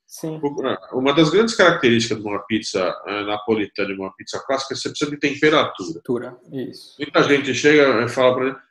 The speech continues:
Speaker 2: "Ah, eu queria a pizza, ah, pré-assada." Você não vai fi-,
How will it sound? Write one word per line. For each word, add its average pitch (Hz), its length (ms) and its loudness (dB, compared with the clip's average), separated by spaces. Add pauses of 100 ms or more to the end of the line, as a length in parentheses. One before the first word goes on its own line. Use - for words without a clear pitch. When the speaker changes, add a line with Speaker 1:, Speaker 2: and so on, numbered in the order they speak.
(120)
Speaker 2:
"Ah, 226 160 6
eu 226 120 6
queria 220 320 4
a 214 60 -2
pizza, 220 420 -2
ah, 147 260 2
pré-assada." 185 600 4
Você - 140 -4
não 302 180 4
vai 160 220 4
fi-, 113 160 -6